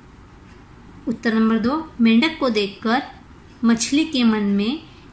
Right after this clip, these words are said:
इच्छा जागी कि वह भी जमीन पर उछले कूदे। प्रश्न नंबर तीन, मेंढक की नकल करने पर मछली का क्या हाल हुआ?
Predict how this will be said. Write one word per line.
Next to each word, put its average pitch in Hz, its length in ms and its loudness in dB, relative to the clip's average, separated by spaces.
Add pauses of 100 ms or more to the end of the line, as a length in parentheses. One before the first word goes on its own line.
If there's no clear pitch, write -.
इच्छा 226 580 -2 (240)
जागी 208 540 2 (340)
कि 339 160 2 (460)
वह 240 320 2
भी 254 220 4
जमीन 226 400 6
पर 339 220 0 (360)
उछले 247 440 0 (300)
कूदे। 208 280 2 (1080)
प्रश्न 240 340 -2
नंबर 240 240 2 (400)
तीन, 220 380 6 (720)
मेंढक 247 540 4
की 285 80 2
नकल 233 320 2
करने 220 400 -2
पर 240 300 -4 (160)
मछली 226 420 -2
का 262 220 0 (300)
क्या 254 160 4
हाल 220 300 4
हुआ? 202 200 -6